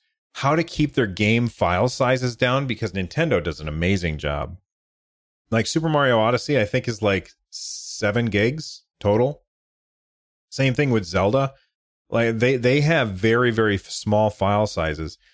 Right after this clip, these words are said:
Even Super Smash Brothers Ultimate, which has, like, nine hundred songs. I'm not even joking about that. It's literally nine hundred songs.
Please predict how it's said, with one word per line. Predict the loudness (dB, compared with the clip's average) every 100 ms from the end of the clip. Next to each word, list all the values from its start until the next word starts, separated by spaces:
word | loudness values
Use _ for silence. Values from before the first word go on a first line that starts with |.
| _ _ _
Even | -2 0 0 0
Super | 0 0 0
Smash | 0 0 0 2
Brothers | 2 4 2 0
Ultimate, | -2 0 0 0
which | -2 0
has, | 2 2 2
like, | 0 0 0
nine | 0 2 2 0
hundred | -2 -8 -12 -2 0 2 2 2 2 0 -4
songs. | -2 0 2 -2 -4
I'm | 0
not | 0
even | 0 0
joking | 2 2 0
about | -6 -4 -4
that. | -4 -2
It's | -4
literally | -2 2 4 4 2 2 0
nine | 0 0
hundred | 2 0 0 -2
songs. | -2 0 0 -6 -12